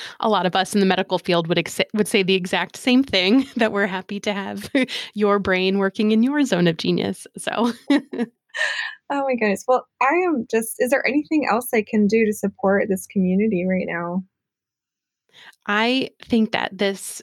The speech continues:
Speaker 1: has been a great way to open the conversation. I will make sure that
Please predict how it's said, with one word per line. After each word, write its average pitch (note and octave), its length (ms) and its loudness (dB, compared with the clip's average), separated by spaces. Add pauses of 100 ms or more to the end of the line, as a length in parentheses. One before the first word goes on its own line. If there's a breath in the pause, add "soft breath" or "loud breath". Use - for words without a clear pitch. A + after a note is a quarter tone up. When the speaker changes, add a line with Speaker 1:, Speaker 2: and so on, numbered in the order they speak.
Speaker 1:
has G#3 180 -4
been G3 160 0
a F#3 60 2
great E3+ 240 0
way E3+ 180 2
to F3 240 -2
open E3 540 -2 (260)
the E3+ 80 -2
conversation. E3+ 960 -2
I E3 220 -6
will E3 400 -4 (100)
make F#3+ 180 0
sure F3 340 2
that D#3+ 420 0